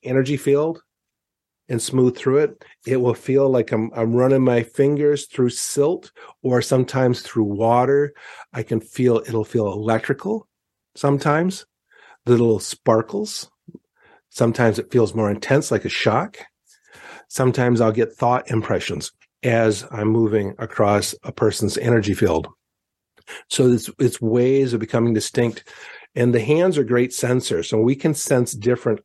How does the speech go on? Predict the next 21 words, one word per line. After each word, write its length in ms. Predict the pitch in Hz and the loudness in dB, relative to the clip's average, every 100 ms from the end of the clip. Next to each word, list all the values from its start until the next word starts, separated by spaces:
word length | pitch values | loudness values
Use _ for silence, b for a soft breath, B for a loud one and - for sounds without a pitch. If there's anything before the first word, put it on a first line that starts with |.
| _ | _
articles 560 | - 104 139 139 90 - | -6 0 2 0 -6 -4
too, 420 | - 120 76 - _ | 2 2 0 -8 _
different 320 | - - 110 | -4 0 -2
materials. 400 | 107 - 123 107 | -2 0 2 4
I 60 | 113 | 2
can 160 | 110 98 | 0 -2
feel 380 | - 123 117 - B | 2 2 2 -2 B
the 160 | - 113 | -6 0
energy 320 | 123 123 113 | 2 2 2
coming 320 | 107 113 110 | 0 2 4
off 200 | 110 107 | 4 2
this 160 | - - | 0 -6
microphone, 640 | 117 117 - - 80 73 - _ - B B B - | -2 -2 -2 -8 -8 -8 -14 _ -20 B B B -4
and 260 | 113 107 | 0 0
you 60 | 107 | 0
can 120 | 110 | -2
feel 260 | - 123 117 | -2 0 2
the 160 | 110 | 0
energy 300 | 117 117 110 | 0 0 0
coming 340 | 110 123 113 113 | 0 0 2 2
off 300 | 110 107 | 2 0